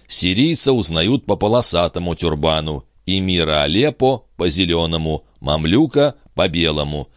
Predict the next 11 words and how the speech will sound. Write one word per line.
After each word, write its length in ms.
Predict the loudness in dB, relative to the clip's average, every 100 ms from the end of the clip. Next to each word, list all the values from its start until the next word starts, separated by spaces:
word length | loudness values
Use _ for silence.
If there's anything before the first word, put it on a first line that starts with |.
| _ -20 -10 0
Вообще 360 | 0 4 2
Константинополь, 960 | 2 -4 -2 -4 -2 0 2 0 0 -4
подобно 540 | -2 0 0 0 -2
всем 320 | -2 0 -2
крупным 480 | -2 -2 -2 -2 -4
городам, 540 | -2 0 0 0 0 -4 -16 -20
является 600 | -6 -2 2 2 2 0
собою 400 | -2 -2 0 0
настоящую 760 | 0 -2 0 0 2 0 0 -2
человеческую 800 | -2 0 0 0 0 -2 0 0
мозаику, 760 | 2 2 2 2 0 -4 -6